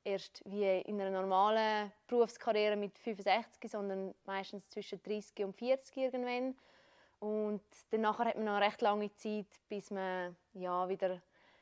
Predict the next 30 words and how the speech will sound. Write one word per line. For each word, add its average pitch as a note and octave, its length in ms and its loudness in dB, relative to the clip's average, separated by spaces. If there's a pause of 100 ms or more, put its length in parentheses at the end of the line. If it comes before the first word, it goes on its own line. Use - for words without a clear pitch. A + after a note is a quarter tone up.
(140)
bis A3 140 -6
man A3+ 200 2
wirklich C4+ 380 4 (200)
pensioniert B3 720 2
ist. A#3 360 -4
Und, G#3+ 260 -2
ähm, F#3+ 500 2
ja, G#3 260 6
es A3+ 100 -2
ist - 280 -10 (140)
wichtig, A#3+ 380 -4
auch G3+ 100 4
in G3+ 80 2
dieser G3+ 300 2
Zeit A3+ 240 -6
wieder G3+ 160 -2
eine F#3+ 220 -2
zweite G3 320 -2
Passion B3 420 2
zu - 80 -16
finden. A3 420 -2 (480)
Und G3+ 220 -6
dort G3+ 180 2
helfen G#3 420 2
wir A3+ 120 -2
den G#3+ 100 0
Athleten, A#3 480 2
das F#3+ 200 -6
zu - 80 -20
finden, C4+ 480 2